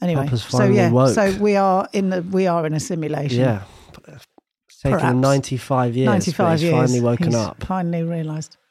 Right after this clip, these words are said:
Speaker 1: Woken up to being woke.
Speaker 2: It's not fucking real.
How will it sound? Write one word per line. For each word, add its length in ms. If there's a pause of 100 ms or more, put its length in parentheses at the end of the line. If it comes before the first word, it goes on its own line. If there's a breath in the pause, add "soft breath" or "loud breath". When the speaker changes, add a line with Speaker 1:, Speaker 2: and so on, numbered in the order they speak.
Speaker 1:
Woken 240
up 160
to 100
being 220
woke. 400
Speaker 2:
It's 120
not 220 (140)
fucking 400
real. 640